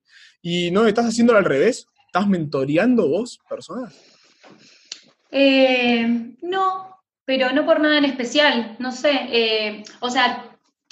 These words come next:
Speaker 2: lo que me pasa algo que, viste, soy presidenta de una agrupación política,
Speaker 1: Mm.
Speaker 2: La Generación, eh, y como pre-,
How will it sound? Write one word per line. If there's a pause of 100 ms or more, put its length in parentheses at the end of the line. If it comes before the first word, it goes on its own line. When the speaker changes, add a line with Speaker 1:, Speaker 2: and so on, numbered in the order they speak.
(360)
Speaker 2:
lo
que
me
pasa
algo
que,
viste,
soy
presidenta
de
una
agrupación
política,
Speaker 1:
Mm.
Speaker 2:
La
Generación, (380)
eh, (100)
y
como
pre-,